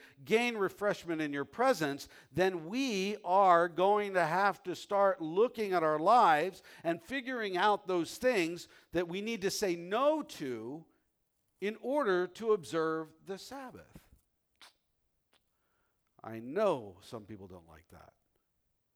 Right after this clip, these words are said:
Let me say it twice. If we are gonna walk with God well, then we need to put him first priority, that we need to start to figure out in our lives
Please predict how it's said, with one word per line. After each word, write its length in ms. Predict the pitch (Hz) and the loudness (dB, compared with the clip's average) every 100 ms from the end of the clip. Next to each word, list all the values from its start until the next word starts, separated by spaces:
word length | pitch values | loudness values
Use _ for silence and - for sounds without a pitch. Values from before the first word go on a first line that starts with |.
| _ _ _ _ - | _ _ _ _ -16
Let 80 | 127 | -12
me 60 | |
say 200 | 131 160 | -4 -2
it 120 | 151 | -2
twice. 560 | - 175 147 110 - _ _ _ _ _ | -4 -6 -6 -10 -20 _ _ _ _ _
If 180 | 120 - | -18 -16
we 460 | 139 190 220 226 - | -10 -6 -4 -6 -6
are 200 | 156 139 | -4 -4
gonna 280 | 175 175 | -4 -4
walk 360 | 147 143 190 196 | -6 -6 -6 -6
with 160 | 190 - | -10 -8
God 280 | 151 147 | -6 -6
well, 480 | 127 131 123 107 101 - _ | -4 -4 -4 -6 -12 -20 _
then 240 | 127 127 123 | -10 -10 -10
we 160 | 151 | -10
need 360 | 165 175 180 170 | -8 -8 -8 -10
to 80 | 135 | -12
put 280 | - 170 | -8 -6
him 200 | 156 143 | -6 -8
first 320 | - 165 139 - | -8 -8 -8 -8
priority, 500 | 127 127 120 101 92 - - | -6 -4 -4 -8 -14 -16 -8
that 160 | 139 | -8
we 180 | 135 156 | -6 -8
need 240 | 170 180 151 | -6 -8 -10
to 80 | |
start 280 | 135 - 135 | -10 -8 -8
to 60 | 120 | -8
figure 400 | - 185 202 170 | -10 -8 -2 0
out 220 | 139 131 | 0 -2
in 140 | 135 | -6
our 100 | 135 | -8
lives 720 | 139 110 104 98 92 92 - | -6 -8 -8 -10 -12 -18 -20